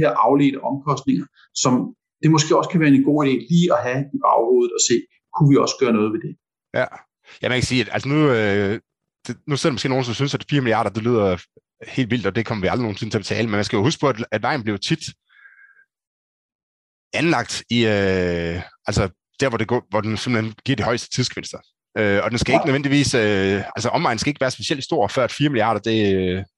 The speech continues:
Speaker 2: altså før man siger, at okay, det kan godt ske, at det her område er fire milliarder kroner værd, værd, men, øh, men altså, men vi,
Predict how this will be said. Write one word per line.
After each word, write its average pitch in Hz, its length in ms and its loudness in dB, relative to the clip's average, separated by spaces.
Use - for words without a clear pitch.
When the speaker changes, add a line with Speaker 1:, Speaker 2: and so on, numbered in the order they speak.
Speaker 2:
altså - 140 -6
før 131 100 0
man 117 80 -4
siger, 131 140 2
at 113 40 -4
okay, 101 160 0
det 107 60 -6
kan 104 80 -4
godt 120 140 -2
ske, 131 140 -2
at 107 100 -4
det - 80 -2
her 110 80 0
område 107 300 -2
er 113 40 -2
fire 127 100 0
milliarder 104 260 -2
kroner 113 260 -4
værd, 104 140 0
værd, 110 360 -2
men, 98 320 -4
øh, 92 680 2
men 117 100 -4
altså, 110 220 0
men 110 340 -4
vi, 113 100 0